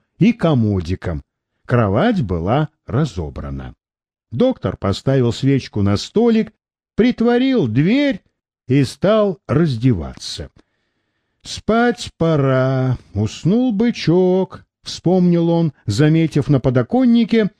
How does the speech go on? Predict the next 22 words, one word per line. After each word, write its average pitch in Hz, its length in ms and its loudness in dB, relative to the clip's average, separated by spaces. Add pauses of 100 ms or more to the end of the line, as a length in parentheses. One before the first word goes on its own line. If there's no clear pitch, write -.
(220)
глиняную 190 720 2
корову. 143 640 0 (600)
Странная 165 840 0
семья, 131 680 2 (720)
а 101 120 -2
может 95 340 -2
и 98 40 -2
не 95 120 0
странная, 175 1000 -2 (420)
а 135 160 0
вполне 185 560 2
обычная 202 720 0
для 170 380 0 (220)
нынешнего 170 680 2
времени. 160 640 2 (520)
И 254 180 4
живут 113 560 0
богато, 160 760 0
в 80 160 -12
достатке. 160 1040 0 (580)
Давно 214 680 2
ли? 131 260 -2